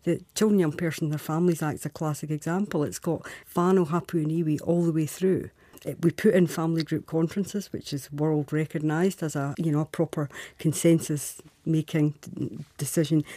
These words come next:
that it's a collective idea. And so you, you, you put that in place, and then the question then becomes, well, how far do you recognise it? Well, we know we don't recognise f-, whāngai,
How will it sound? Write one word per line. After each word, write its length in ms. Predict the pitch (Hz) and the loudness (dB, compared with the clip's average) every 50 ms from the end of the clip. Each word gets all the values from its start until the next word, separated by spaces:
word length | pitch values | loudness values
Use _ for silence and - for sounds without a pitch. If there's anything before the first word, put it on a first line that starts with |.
| - - | -18 -4
that 140 | - 170 - | -2 -2 0
it's 240 | 139 160 - - - | 0 -2 -2 0 0
a 80 | 147 | -2
collective 720 | 139 - - 175 165 165 170 175 - - - 151 135 139 - | -2 0 -2 0 4 4 4 2 2 -2 -4 -4 -4 -4 -4
idea. 540 | 147 151 151 139 135 151 143 127 143 202 - - - - - - - - - | -2 -2 0 0 2 0 0 2 0 -2 -4 -6 -12 -20 -20 -20 -20 -6 2
And 200 | - 170 170 165 | 4 4 4 4
so 160 | - - 180 | 4 4 4
you, 260 | 175 170 165 160 156 - | 4 6 6 4 2 2
you, 220 | - 160 160 - - | 0 -2 -4 -4 -2
you 100 | - 165 | -2 -2
put 220 | 151 - 220 196 - | 0 2 2 2 2
that 180 | 175 170 160 | 2 0 0
in 120 | 110 156 147 | 0 -2 -2
place, 560 | - - 165 156 143 139 151 151 - - - - - - - - - | -2 -2 -2 0 0 0 -2 -4 -6 -8 -10 -12 -16 -20 -8 0 2
and 180 | 170 165 151 - | 2 2 4 4
then 420 | 170 160 160 160 160 160 156 156 - | 2 4 4 4 4 4 4 2 0
the 120 | 220 190 - | -2 -2 0
question 400 | - 180 170 160 - - 180 170 | 2 4 4 4 4 2 4 4
then 180 | 165 165 165 160 | 6 4 4 4
becomes, 520 | 160 - - - 160 160 156 147 - - | 2 0 -2 -2 0 2 2 0 0 2
well, 280 | 170 165 160 160 151 - - - - - - - _ _ _ _ _ _ - - - - _ _ _ - 135 - - - | 2 4 4 2 0 -2 -6 -14 -18 -20 -20 -20 _ _ _ _ _ _ -20 -20 -20 -20 _ _ _ -12 -10 -10 -10 -8
how 200 | - - 165 165 | -4 0 2 2
far 340 | 165 - - 180 180 220 254 | 2 2 2 2 4 4 4
do 80 | 226 220 | 4 4
you 80 | 226 | 4
recognise 440 | 196 196 180 - - 151 135 143 139 | 4 4 2 2 2 0 0 0 0
it? 80 | - - | 0 0
Well, 120 | 151 151 | 0 0
we 120 | 147 160 170 | 2 4 6
know 140 | 185 208 | 6 8
we 120 | 220 202 185 | 6 6 4
don't 200 | - 160 160 - | 4 4 2 4
recognise 560 | 151 151 147 - 151 147 151 147 147 - - - _ _ | 2 0 0 0 0 0 2 2 0 -2 -6 -14 _ _
f-, 260 | - - - - - - _ _ - | -20 -18 -18 -18 -20 -20 _ _ 0
whāngai, 480 | - 160 160 160 151 131 113 131 156 | 2 4 4 4 4 2 2 0 -2